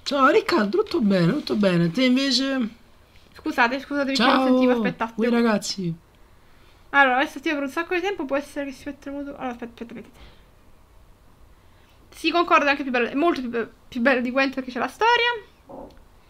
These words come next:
Speaker 2: Può essere che mettono modo loro, sì, certo. Allora mi sa che è meglio. Io sono un tipo. Un mese a guardare tutte le labbra, ora sono mondo.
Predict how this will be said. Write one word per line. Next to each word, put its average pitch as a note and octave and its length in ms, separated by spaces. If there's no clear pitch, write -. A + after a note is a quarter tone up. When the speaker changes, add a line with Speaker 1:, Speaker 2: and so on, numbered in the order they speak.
Speaker 2:
Può - 100
essere C#4 240
che C4+ 60
mettono C4 340
modo C#4+ 260
loro, D#4 380
sì, B3+ 200
certo. G#4 880
Allora C#4 180
mi C4+ 80
sa C4 120
che C4 80
è - 20
meglio. A#4+ 540
Io D4 120
sono D4+ 200
un C4+ 120
tipo. F#4+ 540
Un B3+ 160
mese D#4+ 260
a D4 40
guardare C4+ 340
tutte C4+ 160
le C4+ 80
labbra, B3+ 300
ora D4 80
sono D4 200
mondo. D#4+ 380